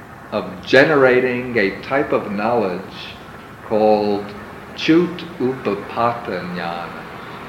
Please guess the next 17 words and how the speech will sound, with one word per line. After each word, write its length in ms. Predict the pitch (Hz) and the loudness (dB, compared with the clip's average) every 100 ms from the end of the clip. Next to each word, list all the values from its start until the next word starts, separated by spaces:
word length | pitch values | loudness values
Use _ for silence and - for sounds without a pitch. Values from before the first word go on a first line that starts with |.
| - - - - - - - | -14 -12 -12 -12 -12 -12 -6
which 220 | 104 104 117 | -4 -4 -2
means 680 | 117 113 117 117 113 113 - | 2 2 2 2 0 -2 -4
the 180 | 110 101 | -2 0
knowledge 920 | 95 98 110 135 135 143 147 143 - - - - - - - - - | -2 2 4 6 6 4 0 -6 -10 -12 -14 -16 -14 -14 -14 -14 -2
of 240 | 110 107 107 | 0 0 0
the 180 | 104 | 2
arising 880 | 101 98 95 107 117 127 131 131 127 127 - - - - - - - - | 2 2 4 6 8 6 4 0 -2 -6 -8 -10 -10 -12 -12 -12 -8 -4
and 200 | 98 95 - | -4 -4 -6
passing 580 | - 131 139 - 135 131 131 | 0 2 0 0 -2 -2 -2
away 500 | 101 98 107 113 107 | 0 2 2 4 2
of 120 | 92 92 - | 0 -4 -4
beings 640 | 98 95 95 95 95 - - - - - - - - | -2 -2 -6 -8 -8 -10 -12 -14 -14 -14 -14 -10 -4
in 140 | 107 | -2
accordance 800 | 98 - 127 120 120 117 117 - - | -4 -2 2 2 2 -4 -6 -8 -6
with 200 | 104 - | -6 -4
their 340 | 98 95 92 - - - - - - - - | 0 0 -2 -8 -12 -12 -14 -14 -14 -12 -6
karma. 600 | - 120 107 95 - | 2 4 2 0 -6